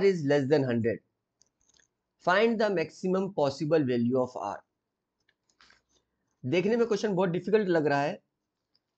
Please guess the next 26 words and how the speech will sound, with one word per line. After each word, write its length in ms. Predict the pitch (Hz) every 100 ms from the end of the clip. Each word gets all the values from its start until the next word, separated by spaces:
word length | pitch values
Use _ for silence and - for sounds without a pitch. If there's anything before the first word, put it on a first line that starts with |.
| -
but 140 | 156 170
actually 280 | 165 254 254
क्वेश्चन 300 | 208 214 190
बहुत 260 | 139 143 131
ईजी 260 | 110 107
है। 80 | 101 - _ -
<clears throat> 400 | - - - - _ _ _ _ _ _ _ _ _ _ _ _
So 60 | -
यहाँ 160 | 202 214
पे 80 | 247
क्या 160 | 262
बोल 200 | 220 185
रहा 100 | 165
है 120 | 175 247 _ _ _
कि 40 | - 190
ए 40 | 226
बी 120 | 226 277
सी 180 | 262 196 190
जो 100 | 160
है 160 | 160 226 - _ _ _ _ -
वो 100 | 170 180
पॉजिटिव 320 | 160 165 226 240
इंटीजर्स 520 | 214 226 233 214 240
है, 120 | 247 277 - _ _ _ _ _ _ _ _ 170
power 260 | 180 226
of 100 | 240